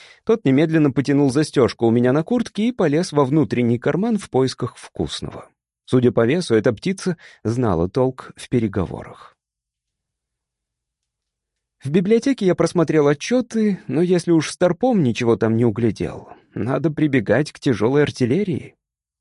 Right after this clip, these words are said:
Я вызвал курганы и колесницы. Толстый том в зеленой обложке материализовался на столе. Профессор Джентило Чезаро, как следовало из предисловия,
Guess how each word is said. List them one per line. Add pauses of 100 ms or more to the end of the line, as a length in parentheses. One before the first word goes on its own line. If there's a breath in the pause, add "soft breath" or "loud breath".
(200)
Я
вызвал
курганы
и
колесницы. (560)
Толстый
том
в
зеленой
обложке
материализовался
на
столе. (420 loud breath)
Профессор
Джентило
Чезаро,
как
следовало
из
предисловия,